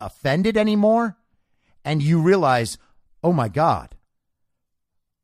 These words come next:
I'm not a commie anymore. I need to tell everybody else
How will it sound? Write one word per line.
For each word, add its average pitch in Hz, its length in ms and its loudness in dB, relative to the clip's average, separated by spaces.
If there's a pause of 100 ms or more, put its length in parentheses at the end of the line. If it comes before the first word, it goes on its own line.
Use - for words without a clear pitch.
(160)
I'm 180 140 2
not 147 140 2
a 147 40 -4
commie 202 420 2
anymore. 82 540 -8 (1700)
I 208 140 2
need 277 180 2
to 170 100 -2
tell 214 340 0
everybody 220 540 2
else 214 500 2